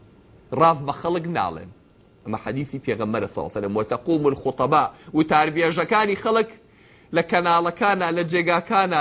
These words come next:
لە سەر مینبەرەکانە لە ڕاست لەگەڵ خەڵک ناڵێن. فيجعلون حقي لشرار أمتي. ئەو حەقەی کە حەقی ئیسلام و حەقی منە، ئەڵێنەوە نەخێر، مافی دەسەڵا، خراپترین کەسی ئومەتەکەم. کێ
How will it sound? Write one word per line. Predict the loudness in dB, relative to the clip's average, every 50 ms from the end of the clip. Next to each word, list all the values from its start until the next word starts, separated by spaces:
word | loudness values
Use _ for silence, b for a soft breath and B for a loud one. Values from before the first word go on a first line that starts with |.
| 0 0
لە | -2 -4
سەر | -4 -4 -2 -4
مینبەرەکانە | -4 -2 0 0 0 0 0 0 2 2 2 2
لە | 2 2 2
ڕاست | 0 0 0 -2
لەگەڵ | -4 -4 -4 -6 -4 -2
خەڵک | -2 -2 0 0 0 -2
ناڵێن. | 0 0 -2 -4 -6 -10 -18 -20 _ B B B B B B B B 2
فيجعلون | 4 6 6 6 4 2 0 0 0 0 2 0 0
حقي | 0 0 -2 -2 -2 -2 -4 -4 -2
لشرار | -2 -2 -4 -2 -2 2 4 6 6 4 4 0 -6 -8
أمتي. | -8 -6 -6 -6 -6 -10 -14 -14 -14 -18 B B B B B B
ئەو | 6 8 8 6 4
حەقەی | 0 -2 0 0 -2 -2 0 0
کە | -2 0 0
حەقی | -2 -2 -2 -2 -6 -4 -4
ئیسلام | -8 -6 2 2 4 4 4 0
و | -2
حەقی | -4 -4 -6 -4 -6 -8 -6 -4
منە، | 0 0 0 0 -2 -6 -16 -20 _ _ _ _ _ _ _ _ _ _ 0
ئەڵێنەوە | 2 2 4 4 2 2 2 0
نەخێر، | 0 0 0 0 0 2 0
مافی | 0 0 0 -6 -10 -4
دەسەڵا، | -4 -4 -2 -2 -2 -2 -2 -4 -4 -2
خراپترین | 2 4 4 4 2 -2 -6 -4 -4 -2
کەسی | 0 0 -2 -2 -2 -12 -10 -8
ئومەتەکەم. | -6 -6 -6 -4 -6 -8 -8 -8 -12 -12 -14 -20 _ b b b b b 2
کێ | 4 6